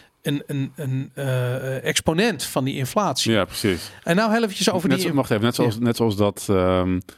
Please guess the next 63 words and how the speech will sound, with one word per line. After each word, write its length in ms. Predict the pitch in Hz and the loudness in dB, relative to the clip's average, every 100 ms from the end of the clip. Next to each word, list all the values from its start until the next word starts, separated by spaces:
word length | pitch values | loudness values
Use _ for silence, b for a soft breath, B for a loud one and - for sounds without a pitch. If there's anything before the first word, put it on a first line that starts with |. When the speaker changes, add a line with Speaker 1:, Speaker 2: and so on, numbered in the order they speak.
| B B B B | B B B B
Speaker 2:
ehm, 560 | - 92 90 87 85 87 87 87 | -4 -2 0 -2 -2 -4 -6 -6
dingen 280 | 95 101 95 | -2 0 2
dus 160 | 92 | 0
niet 320 | 98 95 - | 0 -2 -2
duurder 260 | 95 104 98 | 2 2 2
worden. 260 | 90 87 87 | 2 0 0
Dat, 160 | 87 | -4
net 200 | - 95 | -4 -2
zoals, 180 | 90 92 | -2 -4
eh, 80 | - 98 95 | -2 -4 0
dingen 160 | 95 98 | 2 2
worden 180 | 92 92 | 4 2
niet 120 | 87 | 4
duurder, 280 | 101 107 113 | 2 2 2
maar 140 | 95 | 2
de, 160 | 95 90 | 2 0
de, 720 | 92 90 87 87 87 87 87 | 0 2 2 2 0 0 -2
de 120 | 90 | -2
euro 140 | 82 95 | 0 2
wordt 180 | 87 87 | 2 0
minder 180 | 87 | 0
waard. 280 | 85 87 110 | 2 2 2
En 120 | 98 | 0
Speaker 1:
Exact. 120 | 92 95 | 2 2
Speaker 2:
inderdaad, 200 | 95 90 | 2 0
en 220 | - 90 90 | 0 2 4
nu 240 | 92 98 | 4 0
worden 400 | - 95 92 92 | -4 -2 0 2
z-, 80 | 92 - 98 | -2 -4 0
zaken 360 | 95 87 - | 2 2 0
ook, 240 | - 87 - | -2 -2 0
eh, 240 | 92 85 85 | 0 2 0
of 120 | - | -4
hoe 100 | - | -4
heet 140 | 92 92 | -4 -4
dat, 120 | - - | -10 -6
de 140 | 92 | -2
inhoud 420 | 101 95 95 90 | 0 2 2 0
van 240 | - 90 90 B B B B | 0 -2 -2 B B B B
producten 260 | 117 101 90 | -2 0 -2
ook 60 | |
kleiner. 280 | - 92 104 | 2 2 2
We 60 | 107 | 0
hebben 180 | 98 | 0
het 40 | 101 - | -4 0
hier 80 | |
vaak 80 | 110 113 | 0 2
over 60 | 95 | 0
gehad, 120 | 95 | 2
maar 80 | 92 | 2
dit 60 | |
is 60 | 101 | 0
misschien 220 | 98 98 | 0 2
wel 100 | 92 | 2
een 60 | 95 | 4
mooi 180 | 92 | 2
voorbeeld. 360 | 90 104 95 87 | 0 0 0 0
Hè? 100 | 92 | 0
Mensen 260 | 95 92 92 | -2 -2 0
hebben 180 | 92 | -2
denk 20 | 90 | -2
ik 60 | |
hier 20 | 95 | 0